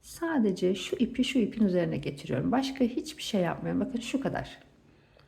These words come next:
Sihirli halka yaparken benim metodum bu şekilde. Şu, şu ipi şu ipin üzerine getirmek. Bakın. Şöyle. Şu arta kalan ipler yukarıda kalacak.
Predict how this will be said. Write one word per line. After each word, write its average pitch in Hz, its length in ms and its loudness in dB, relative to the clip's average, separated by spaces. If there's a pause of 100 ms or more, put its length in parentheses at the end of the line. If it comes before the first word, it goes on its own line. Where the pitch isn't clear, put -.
(120)
Sihirli 226 400 4
halka 190 340 0
yaparken 190 560 0
benim 226 200 8
metodum 180 420 0
bu - 40 -8
şekilde. 147 680 -6 (1000)
Şu, - 360 -2 (100)
şu - 200 -8
ipi 208 440 2 (320)
şu - 200 -6
ipin 196 380 -2
üzerine 196 680 0 (100)
getirmek. - 680 -10
Bakın. - 200 -20 (880)
Şöyle. - 520 -6 (920)
Şu - 280 -6
arta 208 320 0
kalan 185 280 0
ipler 185 400 -2
yukarıda 180 680 0
kalacak. 139 760 -2